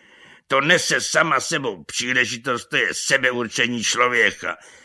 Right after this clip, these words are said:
Každý člověk prodělá ve svém nekonečném životě nesčíslné přeměny a jednou se musí objevit na tomhle světě jako zloděj v určitých obdobích své činnosti.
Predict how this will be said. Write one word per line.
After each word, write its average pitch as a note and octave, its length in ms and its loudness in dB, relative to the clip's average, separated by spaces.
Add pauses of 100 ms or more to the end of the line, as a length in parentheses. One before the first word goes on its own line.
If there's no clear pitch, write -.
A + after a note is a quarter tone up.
(280)
Každý D#3 360 0
člověk D#3 320 0
prodělá D3+ 600 2
ve B2+ 120 -4
svém A#2+ 260 -4
nekonečném C#3 600 -4
životě A2+ 460 -6
nesčíslné A2+ 1000 -4
přeměny A2+ 680 -6 (580)
a A#2+ 80 2
jednou A#3+ 440 4
se F#3+ 160 0
musí F#3 420 -2
objevit E3+ 380 -2
na C3+ 100 0
tomhle C#3 440 -6
světě B2 400 -8
jako A2 280 0
zloděj G#2+ 600 -6
v - 100 -20
určitých G2+ 680 -8
obdobích F#2+ 600 -8
své G2+ 260 -6
činnosti. G2 720 -8